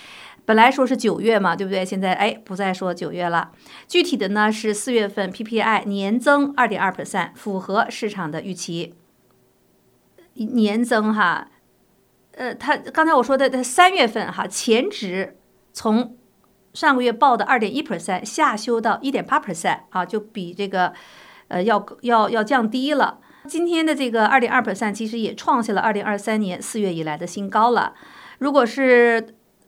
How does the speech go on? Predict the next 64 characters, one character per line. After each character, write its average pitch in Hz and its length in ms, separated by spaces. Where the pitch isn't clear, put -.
这 285 100
是 262 80
同 240 220
比， 226 180
环 226 300
比 247 160
呢 180 180
是 196 140
增 220 160
长 175 140
了 165 80
零 190 180
点 202 180
五 175 120
percent， - 460
也 220 200
高 311 340
于 196 200
呢 196 280
三 269 260
月 226 140
份 214 260
修 262 360
正 254 220
后 240 220
的 190 180
降 262 440
零 190 160
点 196 180
一 196 80
percent 185 320
的 170 100
这 170 140
个 175 100
数 180 220
值， 175 240
也 180 160
高 240 200
于 214 100
市 220 180
场 190 200
预 214 120
期 - 320
呀， 175 300
呃， 185 200
环 208 240
比 214 160
呢 180 140
是 175 100
零 185 160
点 190 180
三 247 220
percent， 180 300
你 175 100
看 196 220
增 294 240
加 285 120
的 277 80
是 269 140
非 311 160
常 190 180
高 151 220
的 - 140
哈。 233 260